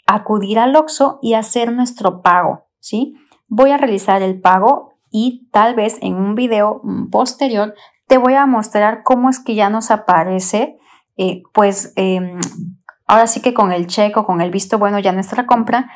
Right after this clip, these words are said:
de que nuestro pago ya se ha validado en la sucursal. Voy a darle clic en cerrar, ya que ya tengo lo que necesito. Dice, "¿Has pagado ya este pedido?".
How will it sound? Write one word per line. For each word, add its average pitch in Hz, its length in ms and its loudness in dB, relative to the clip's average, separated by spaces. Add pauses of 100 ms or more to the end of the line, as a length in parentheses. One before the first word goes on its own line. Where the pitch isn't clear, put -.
(140)
de 247 200 -2
que 262 120 -2
nuestro 262 320 -2
pago 254 340 2
ya 254 240 -2
se 254 200 -4
ha 226 80 2
validado 220 760 2 (300)
en 262 420 -2
la 208 200 2
sucursal. - 680 -4 (720)
Voy 262 120 4
a 262 100 4
darle 208 340 0
clic 185 220 -4
en 196 140 -4
cerrar, 277 300 4 (500)
ya 220 200 0
que 226 100 0
ya 208 160 0
tengo 208 240 0
lo 208 120 0
que 220 100 -4
necesito. 262 580 0
Dice, 220 420 -4
"¿Has 240 200 -4
pagado 233 380 4
ya 202 120 0
este 202 220 -4
pedido?". 190 640 -2